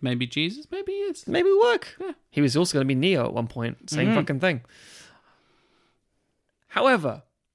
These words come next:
Speaker 2: one individual in particular, Paddy Fancy, hopefully you enjoyed this in some way, shape, or form 'cause you
Speaker 3: <laughs>
Speaker 2: wanted us to address this.
Speaker 3: Or, or you just wanted to inflict Evan Almighty on
Speaker 2: There
Speaker 3: us.
Speaker 2: is also that,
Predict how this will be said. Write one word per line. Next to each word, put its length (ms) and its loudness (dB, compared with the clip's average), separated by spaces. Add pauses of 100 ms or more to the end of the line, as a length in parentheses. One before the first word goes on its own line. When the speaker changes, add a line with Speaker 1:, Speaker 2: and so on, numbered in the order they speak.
(140)
Speaker 2:
one 240 4
individual 520 0
in 120 0
particular, 640 -6 (600)
Paddy 200 -4
Fancy, 400 -8 (800)
hopefully 480 0
you 160 2
enjoyed 420 4
this 200 -2
in 100 -2
some 280 0
way, 160 4
shape, 220 0
or 20 -2
form 180 0
'cause 200 2
you 80 6
Speaker 3:
<laughs> 80 6
Speaker 2:
wanted 180 2
us 120 -2
to 120 0
address 340 2
this. 380 -6 (380)
Speaker 3:
Or, 120 2 (100)
or 100 4
you 120 2
just 180 0
wanted 240 -2
to 140 2
inflict 680 -4
Evan 260 -6
Almighty 440 -4
on 80 -4
Speaker 2:
There 120 4
Speaker 3:
us. 80 4
Speaker 2:
is 140 2
also 540 2 (120)
that, 460 -4